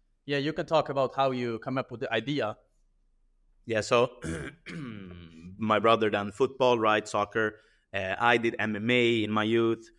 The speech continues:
Speaker 2: I think from, like, sixteen to, like, twenty-two. Uh, took a break, started training again at twenty-seven-ish. Uh,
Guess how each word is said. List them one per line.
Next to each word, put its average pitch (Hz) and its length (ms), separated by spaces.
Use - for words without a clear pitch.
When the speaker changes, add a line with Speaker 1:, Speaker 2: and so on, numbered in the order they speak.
Speaker 2:
I 95 40
think 95 180
from, 107 120
like, 92 200
sixteen 104 680
to, 101 180
like, 90 200
twenty-two. 170 680
Uh, 107 140
took - 220
a 104 40
break, 147 420
started 120 520
training 170 420
again 101 300
at 92 260
twenty-seven-ish. 104 1400
Uh, 95 260